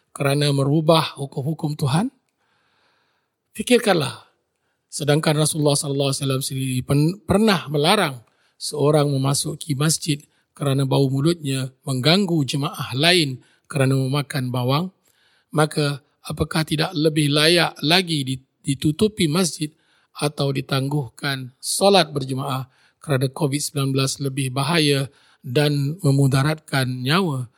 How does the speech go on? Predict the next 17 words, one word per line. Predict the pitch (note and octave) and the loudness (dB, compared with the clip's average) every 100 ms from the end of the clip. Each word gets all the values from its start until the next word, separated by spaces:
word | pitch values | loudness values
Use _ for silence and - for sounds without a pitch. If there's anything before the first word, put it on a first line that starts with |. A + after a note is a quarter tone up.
| _ | _
dari | - C3+ B2+ B2+ | -4 -2 0 -2
bau | B2 C#3+ D#3+ C#3 | -2 0 2 0
sebiji | - B2+ B2 B2+ | -4 -6 -8 -8
bawang? | A#2 B2 A#2+ A#2 _ _ _ _ _ _ _ _ _ _ _ _ _ _ _ _ _ _ _ _ _ | -12 -12 -12 -16 _ _ _ _ _ _ _ _ _ _ _ _ _ _ _ _ _ _ _ _ _
Di | - D3 | -6 0
samping | G3+ G#3 G#3+ E3 | 2 4 4 4
itu, | - F3 - _ _ _ _ _ _ - | 0 -4 -6 _ _ _ _ _ _ -10
antara | B2 B2+ B2+ | -6 -4 0
kaedah | D3+ D3+ E3 E3+ D#3+ | 2 4 6 4 2
fiqh | - F3+ - C#3+ - _ _ _ _ _ - | 0 -2 -4 -10 -12 _ _ _ _ _ 2
yang | C#3+ D3+ D3+ | 4 4 4
menjadi | D3 C3+ E3 E3 | 2 4 4 4
pegangan | D#3 C3 D3 D#3+ D#3+ D3+ E3+ | 0 0 2 2 0 -2 -2
ialah | D3+ D3+ C#3 D3+ D3 - | 0 0 2 0 -4 -8
kemudaratan | C3+ C3 C3+ C#3 C#3+ C#3+ C#3 - | -4 -2 0 0 0 -2 -2 -4
hendaklah | - A#3 A3 E3+ D3 C3+ | 0 0 2 0 -2 -8
dihilangkan. | C3 C3+ C#3+ C#3 - C3+ | -6 -2 -2 -2 -4 -4